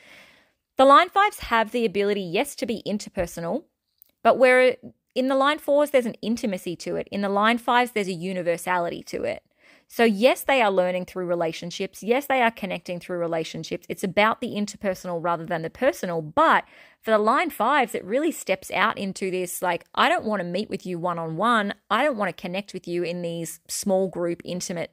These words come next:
settings or communities. I'm here for global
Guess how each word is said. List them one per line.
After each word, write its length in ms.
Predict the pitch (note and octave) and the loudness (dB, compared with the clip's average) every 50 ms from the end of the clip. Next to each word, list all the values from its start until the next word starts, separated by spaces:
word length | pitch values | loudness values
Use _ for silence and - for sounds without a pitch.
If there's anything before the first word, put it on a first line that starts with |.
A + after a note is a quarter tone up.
| _ _ - | _ _ -10
settings 500 | - - C4+ D#4 D4 F#3 E3+ F3 F3 - | -4 0 0 0 0 0 -4 -4 -6 -4
or 160 | - F3+ E3+ | -2 -2 -2
communities. 720 | - - F3+ F#3 A3 D4 E4 A#3+ F#3+ F3 E3+ E3 E3+ - _ - - - - - - _ - | -2 -6 -6 -4 -2 -2 0 0 0 0 0 -2 -6 -8 _ -20 -20 -20 -20 -20 -10 _ 4
I'm 240 | A3 C4+ D#4+ D4+ | 4 4 4 4
here 160 | A#3+ G#3+ G3+ F#3 | 2 0 -2 -2
for 520 | - - F#3+ F3+ F3+ F3+ F3 E3 D3 - - - E3+ | -4 -4 -2 0 2 2 0 0 -4 -8 -12 -16 -8
global 920 | - G3+ F#3+ F3+ F3 F3 F3 G#3 C#4+ D4 G#3 F#3+ E3 E3 D#3+ D3+ D3+ D3+ - | -4 -2 0 2 4 6 6 6 6 4 2 0 0 0 -2 -4 -8 -12 -14